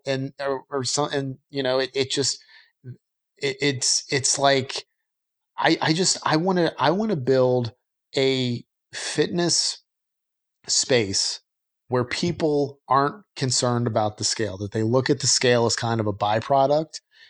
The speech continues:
and they focus on the actions of what's in front of them. They focus on how they're, they're exercising, they focus on how they're eating, and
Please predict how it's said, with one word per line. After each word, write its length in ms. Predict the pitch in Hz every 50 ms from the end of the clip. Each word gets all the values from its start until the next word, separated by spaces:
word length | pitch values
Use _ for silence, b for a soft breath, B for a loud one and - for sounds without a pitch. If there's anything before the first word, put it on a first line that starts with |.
| b b b _ -
and 380 | 131 131 135 131 131 127 123
they 200 | 123 127 127 127
focus 460 | 120 - - 143 143 139 151 143 - 139
on 160 | 131 127 123
the 160 | 127 127 -
actions 560 | 123 123 123 127 123 - - 127 113 104 113
of 120 | 117 104 -
what's 380 | 110 117 113 110 - - -
in 100 | 120 110
front 280 | 107 - 117 117 110 104
of 100 | 98 95
them. 160 | 101 101 104
They 100 | 107 110
focus 440 | 110 - 127 123 120 - 120 - 131
on 100 | 123 117
how 200 | 117 120 123 120
they're, 240 | 127 123 123 120 - - -
they're 320 | 120 123 120 123 120 120 b b b b b b _ _
exercising, 800 | 127 123 120 - - 117 - - 127 120 120 120 110 120 117 113
they 100 | 107 101
focus 400 | 101 - 127 123 - - 117 -
on 120 | 127 117
how 180 | 117 120 117 120
they're 160 | 117 120 - -
eating, 460 | 120 117 117 113 117 117 113 110 B B B B B B _ _ -
and 380 | 127 123 123 123 123 117 110